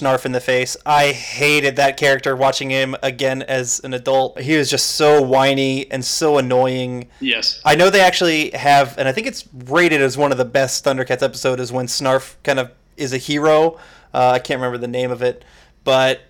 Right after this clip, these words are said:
Speaker 1: in general, that character just pisses me off.
Speaker 2: Yeah.
Speaker 1: This is not a show I would go back and rewatch as an adult. I would probably have, you know, kids watch it, but I would not wanna spend the time rewatching this show.
Speaker 2: I pretty much agree. I, I,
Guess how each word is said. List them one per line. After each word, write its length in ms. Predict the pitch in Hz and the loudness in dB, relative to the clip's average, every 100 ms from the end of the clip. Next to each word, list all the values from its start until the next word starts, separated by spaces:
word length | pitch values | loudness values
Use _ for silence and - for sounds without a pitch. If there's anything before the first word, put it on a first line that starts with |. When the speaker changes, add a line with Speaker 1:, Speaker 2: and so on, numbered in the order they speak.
| - | -6
Speaker 1:
in 200 | 175 139 | -6 -2
general, 500 | 147 151 147 147 143 | 0 2 2 2 2
that 260 | 139 139 - | 2 0 2
character 400 | 139 127 131 127 | 0 0 -2 -6
just 340 | 131 127 - | -8 -10 -6
pisses 320 | 139 131 127 | -4 -2 -4
me 160 | 127 127 | -4 0
off. 340 | 127 127 - - | 2 2 0 -6
Speaker 2:
Yeah. 300 | 123 110 104 170 | -4 -4 -6 -6
Speaker 1:
This 180 | 156 | -4
is 100 | 190 | -4
not 280 | 156 165 180 | 0 2 4
a 20 | |
show 560 | 170 - 147 143 147 156 | 2 2 2 2 2 0
I 220 | 135 131 | 4 4
would 240 | 139 151 143 | 4 0 0
go 160 | 151 | 0
back 340 | 143 143 147 143 | 4 4 4 0
and 140 | 139 127 | -6 -2
rewatch 500 | 139 139 131 131 143 | -2 4 4 4 0
as 120 | 120 | -4
an 120 | 123 | -8
adult. 480 | 120 135 165 190 - - - | -2 2 2 -2 -10 -12 0
I 120 | 143 | 2
would 160 | 139 143 | 2 2
probably 320 | 190 190 185 | 2 4 2
have, 500 | 175 180 175 170 - - | 4 4 4 -2 -18 -6
you 140 | 165 | -2
know, 160 | 156 151 | 0 -2
kids 360 | - 160 185 | -2 -4 -2
watch 280 | 202 202 208 | 0 0 0
it, 180 | 269 - - - | -4 -4 -20 -6
but 120 | - 147 | 2 6
I 260 | 156 165 | 8 6
would 300 | 151 139 131 | 2 0 2
not 260 | 139 135 - | 2 2 0
wanna 240 | 135 131 | -2 0
spend 240 | - 135 127 | 0 -2 -2
the 60 | |
time 260 | 123 120 120 | 0 0 0
rewatching 400 | 123 123 120 127 | -2 -4 -4 -8
this 140 | 127 | -8
show. 280 | - 85 - - | -6 -8 -10 -6
Speaker 2:
I 220 | 160 165 | -2 -2
pretty 200 | - 156 | -2 -4
much 200 | 135 131 | -4 -6
agree. 260 | 107 117 | -6 -6
I, 140 | 120 143 139 - | -2 -2 -4 -8
I, 80 | 135 | -8